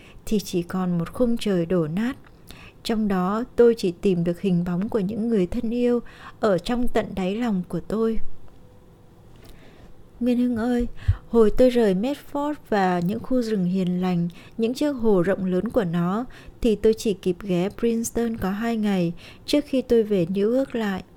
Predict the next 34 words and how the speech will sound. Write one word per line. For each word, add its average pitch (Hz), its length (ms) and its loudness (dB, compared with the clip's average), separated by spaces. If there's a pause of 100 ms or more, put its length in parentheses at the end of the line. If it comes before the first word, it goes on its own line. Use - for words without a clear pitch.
(560)
Cái 190 120 0
thành 190 300 6
phố 190 260 2
có 220 140 -2
những 220 220 -2
tòa 202 240 -2
nhà 175 260 2
chọc - 300 4
trời 180 240 2
ấy 180 400 0 (100)
không 240 260 -2
thích 269 220 -2
hợp 196 240 -2
với 170 100 0
tôi 226 240 -2
chút 269 220 -4
nào. 196 360 -2 (720)
Ở 196 160 0
đấy 180 380 2
thì 220 160 2
chỉ 170 240 -2
có 135 180 -8
một 214 200 0 (100)
cái 190 160 -4
lợi 226 240 0
là 190 220 -4
được 175 220 -2
gần 175 300 0
gũi 233 200 0
những 233 180 -2
sinh 240 200 -2
hoạt 208 260 -2
văn 208 180 -2
hóa. 196 440 2